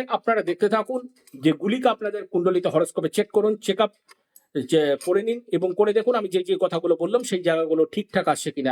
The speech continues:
এবং গুলিকা যেখানে আছে, তার থেকে সপ্তম স্থানে ডেফিনেট ডিস্টার্ব করবে। এবং গুলিকা যেখানে আছে, তার সপ্তম স্থান থেকে যখন সপ্তম স্থানের স্থান থেকে পঞ্চম এবং নবম স্থানের উপর দিয়ে শনি যাবে, তখন হেলথ এবং পার্সোনাল ইমেজ সম্পূর্ণ প-, পরিমাণে প্রবলেমেটিক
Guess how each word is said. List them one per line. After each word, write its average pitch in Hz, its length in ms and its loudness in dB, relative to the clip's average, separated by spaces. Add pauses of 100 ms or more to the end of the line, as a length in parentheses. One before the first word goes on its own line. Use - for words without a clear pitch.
(140)
এবং 185 120 0 (140)
গুলিকা 262 360 2
যেখানে 226 280 -2
আছে, 196 200 -4
তার 160 180 2
থেকে 170 140 -2 (100)
সপ্তম 190 340 0
স্থানে 220 200 0 (120)
ডেফিনেট 226 400 0
ডিস্টার্ব 240 380 -2
করবে। 247 180 4 (480)
এবং 240 180 4 (380)
গুলিকা 262 260 2 (100)
যেখানে 214 280 0
আছে, 190 180 -6
তার 190 100 2 (100)
সপ্তম 226 380 0
স্থান 233 240 -2
থেকে 233 160 0 (160)
যখন 247 260 0 (140)
সপ্তম 285 400 0
স্থানের 240 300 -2
স্থান 214 240 -2
থেকে 208 160 -2 (120)
পঞ্চম 214 380 2
এবং 240 100 -2 (100)
নবম 233 280 0
স্থানের 226 360 0
উপর 208 180 2
দিয়ে 196 160 0
শনি 190 220 2
যাবে, 180 140 2 (100)
তখন 165 140 -2 (100)
হেলথ 226 200 2 (340)
এবং 175 120 0 (140)
পার্সোনাল 233 520 -2
ইমেজ 190 220 0 (360)
সম্পূর্ণ 240 480 0 (200)
প-, 190 220 2 (100)
পরিমাণে 196 420 0 (100)
প্রবলেমেটিক 165 480 0